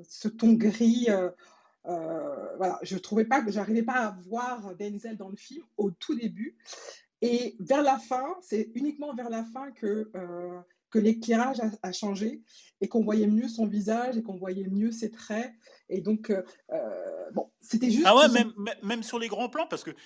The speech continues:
Speaker 2: t'as vu le cadre, c'est un cadre
Speaker 1: Ouais,
Speaker 2: académique,
Speaker 1: mais si tu
Speaker 2: justement,
Speaker 1: remarques
Speaker 2: qui
Speaker 1: bien,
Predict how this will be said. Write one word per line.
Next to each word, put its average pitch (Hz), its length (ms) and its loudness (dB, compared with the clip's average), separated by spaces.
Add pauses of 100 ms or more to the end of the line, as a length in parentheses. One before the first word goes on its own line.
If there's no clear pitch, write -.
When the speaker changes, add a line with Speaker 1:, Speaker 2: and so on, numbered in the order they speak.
(220)
Speaker 2:
t'as 160 100 0
vu 226 140 0
le 240 100 0
cadre, 233 320 0
c'est 165 140 -4
un 160 120 -2
cadre 165 340 0
Speaker 1:
Ouais, 196 60 6
Speaker 2:
académique, 220 460 8
Speaker 1:
mais 240 80 2
si 233 40 -2 (100)
tu 330 60 -4
Speaker 2:
justement, 311 160 2
Speaker 1:
remarques 269 200 0
Speaker 2:
qui 226 60 0
Speaker 1:
bien, 254 500 -2